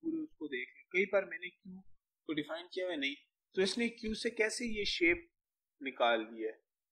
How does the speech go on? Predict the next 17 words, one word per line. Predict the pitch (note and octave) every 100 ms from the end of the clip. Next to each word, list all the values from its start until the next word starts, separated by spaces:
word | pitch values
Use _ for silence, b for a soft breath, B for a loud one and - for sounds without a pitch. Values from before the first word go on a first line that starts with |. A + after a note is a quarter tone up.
| _ _ _ -
इसका | E3 - G3
आप | F#3
थोड़ा | F#3+ G3 F#3+
pause | E3 F#3
करें, | - G3+ F#3
थोड़ा | - F3+ F3+
सा | -
सोचें, | - D#3+ - F3
intuition | D#3 - - - F3 - _ _ _
करें | D#3 D#3+
अपने | D3+ D#3 C#3
जहन | C3+ C#3+
में | - -
थोड़ा | D#3+ E3 E3
सा, | D#3+ D#3+ _ _ _ _ -
like | C3+ C#3+ D3
आप | D3 -